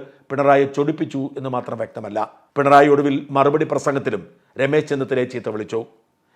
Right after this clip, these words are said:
ചെന്നിത്തലയെ കഴിഞ്ഞ ഒരു അഞ്ചു വർഷം ഒതുക്കി മൂലക്കിരുത്തിയതായിരുന്നു. അതിനുശേഷം വന്ന സതീശൻ വലിയ ഉപദ്രവമില്ലാതെ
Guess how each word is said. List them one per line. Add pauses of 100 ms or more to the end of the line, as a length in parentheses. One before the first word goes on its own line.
(120)
ചെന്നിത്തലയെ (120)
കഴിഞ്ഞ (260)
ഒരു (160)
അഞ്ചു
വർഷം (440)
ഒതുക്കി (120)
മൂലക്കിരുത്തിയതായിരുന്നു. (280)
അതിനുശേഷം
വന്ന (260)
സതീശൻ (440)
വലിയ
ഉപദ്രവമില്ലാതെ